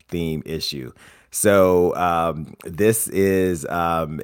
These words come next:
a, an, an, an, an award, uh, that is coming up. It, it's, it's slated for mid-April. And so hopefully, you know, we will,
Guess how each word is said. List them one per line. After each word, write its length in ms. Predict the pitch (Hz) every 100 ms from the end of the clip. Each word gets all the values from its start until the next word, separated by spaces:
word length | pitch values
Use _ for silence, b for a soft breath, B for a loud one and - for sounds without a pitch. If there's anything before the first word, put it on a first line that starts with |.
| -
a, 280 | 92 90 85
an, 80 | -
an, 380 | 87 90 90
an, 160 | 90 90
an 100 | 90 90
award, 540 | 87 92 104 107 101
uh, 180 | 85 80
that 200 | 76 85
is 320 | 90 101 101
coming 320 | - 104 98
up. 220 | 101 113 -
It, 240 | 85 80 -
it's, 220 | 85 -
it's 160 | 98 -
slated 280 | 107 110
for 120 | 107 85
mid-April. 720 | 90 92 90 95 139 151 - B B B B -
And 200 | 95 95
so 520 | - 101 98 98 82 B B B -
hopefully, 680 | - 107 117 139 147 156 127 _ -
you 140 | 90
know, 220 | 95 90
we 360 | 87 76 95 104
will, 460 | 107 107 113 110